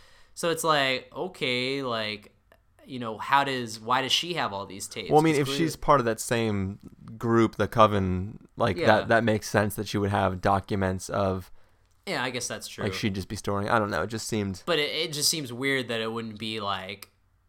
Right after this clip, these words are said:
Speaker 1: that it's in her apartment and not, like, at the grandma's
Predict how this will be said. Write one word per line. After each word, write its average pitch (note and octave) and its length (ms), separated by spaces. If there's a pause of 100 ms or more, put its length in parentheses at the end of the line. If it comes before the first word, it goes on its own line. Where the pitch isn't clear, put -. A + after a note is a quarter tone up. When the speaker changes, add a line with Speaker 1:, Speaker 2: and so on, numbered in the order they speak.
(140)
Speaker 1:
that A#2 240
it's A2+ 240 (100)
in C3 140
her B2 280
apartment A2 640
and G#2+ 180
not, G#2+ 320
like, G#2+ 220
at G#2+ 200
the G2 240
grandma's G2+ 760